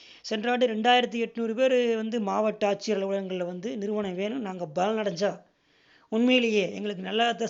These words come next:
செஞ்சாங்க. நீங்க சங்கிலி தொடர் திட்டத்துல ஏதாவது தவறு இருந்தா சொல்லுங்க, அ, நிறுவனம் மீண்டும் வேணாம்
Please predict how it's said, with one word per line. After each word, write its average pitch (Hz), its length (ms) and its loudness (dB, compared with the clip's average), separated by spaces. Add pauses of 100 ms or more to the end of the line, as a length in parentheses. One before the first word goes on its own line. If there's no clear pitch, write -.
செஞ்சாங்க. 185 560 -2 (500)
நீங்க 240 560 0 (120)
சங்கிலி 240 320 -4
தொடர் 240 240 2
திட்டத்துல 226 280 -4
ஏதாவது 220 760 0
தவறு 226 240 0
இருந்தா 220 180 0
சொல்லுங்க, 202 540 -4 (720)
அ, 208 80 0
நிறுவனம் 240 380 0
மீண்டும் 233 340 2
வேணாம் 214 340 -2